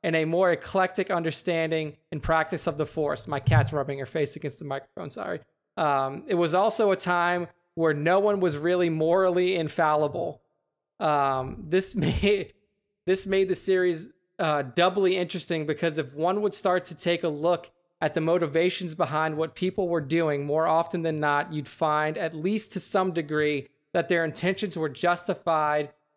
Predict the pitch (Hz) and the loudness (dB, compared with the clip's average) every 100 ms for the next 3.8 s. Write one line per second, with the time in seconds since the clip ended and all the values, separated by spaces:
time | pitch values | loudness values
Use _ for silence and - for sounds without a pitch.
0 | - 175 196 185 180 151 147 156 180 156 | -4 2 4 4 0 -2 -2 0 2 0
1 | 151 165 147 160 202 208 - _ _ _ | -2 -4 -4 -6 -8 -12 -14 _ _ _
2 | - 180 170 143 170 185 147 170 135 143 | -2 2 2 2 2 0 0 -2 0 2
3 | 151 165 165 139 143 139 - | 2 2 -2 0 2 0 -2